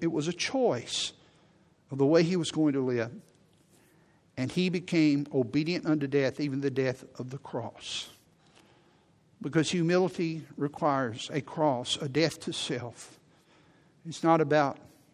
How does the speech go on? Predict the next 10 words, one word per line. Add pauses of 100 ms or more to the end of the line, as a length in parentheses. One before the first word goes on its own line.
(160)
my
will,
it's
about
his
will. (920)
Notice
how
he
lived